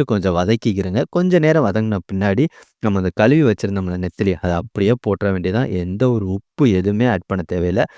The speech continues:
ஒரு ரெண்டு நிமிஷம், மூணு நிமிஷம் நல்லா ஒரு, ஆ, தீ எரிய வச்சு, ஓகேங்களா, நல்ல ஒரு ஃப்ளேம்ல வச்சு just வதக்கிடுங்க.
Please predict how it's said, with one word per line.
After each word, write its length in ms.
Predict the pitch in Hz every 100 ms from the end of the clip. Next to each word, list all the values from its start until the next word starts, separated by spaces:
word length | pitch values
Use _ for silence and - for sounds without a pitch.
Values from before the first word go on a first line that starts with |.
| - _ -
ஒரு 120 | 95
ரெண்டு 220 | 95 135 113
நிமிஷம், 320 | 127 - 135
மூணு 200 | 107 98
நிமிஷம் 380 | 98 104 113 87
நல்லா 340 | 87 87 110 139
ஒரு, 200 | 104 101 98 92 - - - -
ஆ, 80 | 90 87 87 87 87 87 85 _
தீ 120 | - 123
எரிய 240 | 117 104 110
வச்சு, 340 | 95 - - 120 117
ஓகேங்களா, 460 | 101 95 98 92 95
நல்ல 180 | 90 95
ஒரு 120 | 104
ஃப்ளேம்ல 380 | - 107 113 107 90
வச்சு 280 | 87 - 156 - - _ -
just 280 | 113 - 131
வதக்கிடுங்க. 560 | 95 110 117 95 98